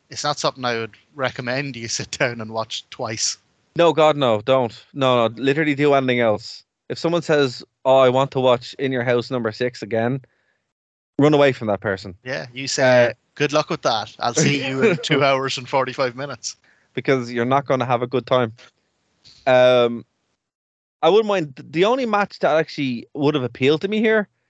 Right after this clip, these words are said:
Speaker 2: is a dark match, and it's The Undertaker versus Goldust.
Speaker 1: <laughs> Yeah, for the I C title.
Speaker 2: For the I C title, yeah. And I was just like, "Ah,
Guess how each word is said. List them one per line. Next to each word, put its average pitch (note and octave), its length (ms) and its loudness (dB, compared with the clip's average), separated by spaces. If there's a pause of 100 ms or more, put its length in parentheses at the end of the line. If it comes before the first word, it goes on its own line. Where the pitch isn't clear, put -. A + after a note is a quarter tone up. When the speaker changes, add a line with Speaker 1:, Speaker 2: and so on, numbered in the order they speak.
(240)
Speaker 2:
is B2+ 80 -6
a - 20 -4
dark E3 320 2
match, A2 400 -6 (380)
and A#2 80 -6
it's - 100 -16
The C3+ 120 -12
Undertaker D#3+ 520 2
versus B2+ 300 -2
Goldust. B2 640 0 (260)
Speaker 1:
<laughs> - 80 -20 (580)
Yeah, A#3+ 100 4
for - 260 -8
the F#3+ 180 -4
I G3+ 80 -2
C G3 300 -6
title. E3+ 440 -10 (280)
Speaker 2:
For F#3 80 0
the G3 140 4
I G#3 100 6
C F#3+ 220 -2
title, E3 420 0
yeah. D#3 240 4 (180)
And D#3 120 2
I - 20 2
was E3+ 100 0
just G3 160 -6
like, G#3 180 0
"Ah, F#4+ 300 2